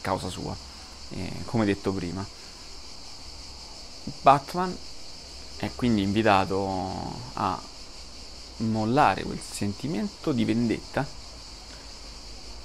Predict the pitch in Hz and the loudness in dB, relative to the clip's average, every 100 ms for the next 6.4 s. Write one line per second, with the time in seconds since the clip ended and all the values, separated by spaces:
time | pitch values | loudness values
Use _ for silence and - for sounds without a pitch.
0 | - - 196 151 127 147 135 95 104 101 | -12 -2 0 4 6 6 4 6 6 6
1 | 95 - - 117 107 110 - 101 98 98 | 0 -2 2 4 4 4 4 2 2 -2
2 | 98 - 123 113 110 101 120 113 104 117 | -2 0 4 6 8 10 12 12 10 6
3 | 139 110 - 104 104 98 - 95 - - | 2 0 0 0 2 2 2 -2 -4 -12
4 | - 113 131 - - 101 - - - 170 | 4 8 8 4 -4 -4 -4 2 6 8
5 | 113 107 104 - 101 113 120 - 92 - | 8 6 2 0 0 2 0 -2 -2 2
6 | 127 98 - 98 | 4 4 2 2